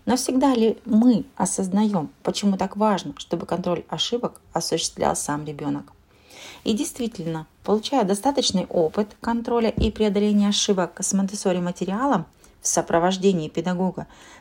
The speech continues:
ребёнок так или иначе учится переносить полученный опыт в повседневную жизнь и в свою ежедневную деятельность,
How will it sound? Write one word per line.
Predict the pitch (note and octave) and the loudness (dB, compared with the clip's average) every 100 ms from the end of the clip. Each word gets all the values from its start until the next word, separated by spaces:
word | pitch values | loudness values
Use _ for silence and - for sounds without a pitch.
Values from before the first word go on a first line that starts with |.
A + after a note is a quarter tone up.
| - | -4
ребёнок | E3+ F#3 A3 G#3+ | 2 4 4 0
так | - A#3+ - | -6 -8 -2
или | G#3+ G#3+ A#3 | 2 2 2
иначе | A#3 A3+ G3 - - | -2 -2 -2 -6 0
учится | G3+ G#3 G3+ - | 2 2 -2 -8
переносить | - F3 F3+ F#3 - F#3 | -8 -6 -4 -2 -4 -4
полученный | E3 E3+ - D#3 - | -6 -6 -6 -8 -4
опыт | - F#3+ B3+ - | -4 -2 -4 -6
в | - | -20
повседневную | - F3+ - E3 D3+ D3+ F3+ | -6 -6 -6 -8 -6 -4 -2
жизнь | G3 E3+ E3 - _ _ | 0 -2 -4 -10 _ _
и | F3+ | -6
в | |
свою | - D3+ D3 D#3 A3 - - - _ - | -4 -2 -2 0 -2 -4 -20 -20 _ -4
ежедневную | F3 D#3+ D#3 - D#3 F3+ F#3 F3+ | -2 -2 -6 -6 -2 0 0 0
деятельность, | D#3 D#3+ - C#3+ - | -2 -4 -4 -6 -8